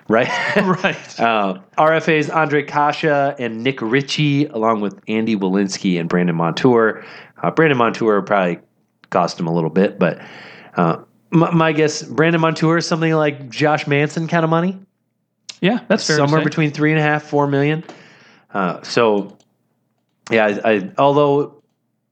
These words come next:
Speaker 1: Josh Manson signed a little bit into his U F A years, so, uh, that could also play a part. But,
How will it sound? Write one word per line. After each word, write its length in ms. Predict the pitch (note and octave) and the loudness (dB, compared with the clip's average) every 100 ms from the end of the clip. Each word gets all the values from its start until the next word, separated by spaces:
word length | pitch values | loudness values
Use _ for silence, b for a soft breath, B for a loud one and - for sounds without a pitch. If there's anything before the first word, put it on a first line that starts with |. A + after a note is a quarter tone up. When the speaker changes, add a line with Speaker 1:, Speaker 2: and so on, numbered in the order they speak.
| - | -4
Speaker 1:
Josh 320 | - C#3+ C3+ | 2 2 2
Manson 360 | C#3 C3 C3 A2+ | 0 -2 -2 -6
signed 300 | - A#2 A2 | -2 0 0
a 60 | |
little 180 | G#2+ A2 | 0 0
bit 160 | G#2 G2+ | 0 -2
into 240 | G2+ G2 | -2 -2
his 180 | F#2+ F#2 | 0 0
U 140 | F#2+ F#2 | 2 2
F 120 | F2+ | 0
A 340 | F#2 F2+ E2+ - | -2 -2 -4 -6
years, 380 | F#2 E2+ D#2+ D#2+ | -4 -2 -2 -2
so, 360 | - F2 E2 B B B B B - | 0 0 0 B B B B B -4
uh, 80 | |
that 220 | E2 F#2+ - | 2 0 2
could 100 | E2+ | -2
also 200 | D#2 - | -2 -4
play 180 | E2+ | -4
a 40 | D2 | -2
part. 280 | - - - | -2 0 0
But, 240 | G2+ - | 0 -2